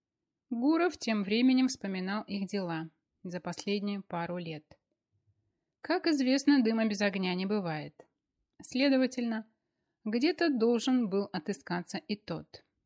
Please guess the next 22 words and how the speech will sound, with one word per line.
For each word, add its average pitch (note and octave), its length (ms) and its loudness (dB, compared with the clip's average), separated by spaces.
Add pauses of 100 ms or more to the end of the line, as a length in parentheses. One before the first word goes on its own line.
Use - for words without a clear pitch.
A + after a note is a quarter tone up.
(160)
кому G#3+ 220 -2
могло G#3+ 340 0
быть B3+ 300 -2
выгодно F3+ 560 -4
нынешнее G#3+ 580 -2
плачевное F#3+ 580 -6
положение, F3+ 720 -2 (600)
в - 60 -20
котором C4 500 0
оказался A3 720 -4 (160)
полковник F3+ 640 -2
Кричко. D#3+ 560 -10 (1400)
«Как A#3+ 320 0
это?» — F3 300 -6 (460)
в - 100 -20
тон F#3+ 180 -4
товарищу A3 480 -2
спросил G3+ 480 -6
он. E3+ 240 -8 (640)
«Как C#4 240 -2
ты A3 100 -4
думаешь?» F3+ 580 -4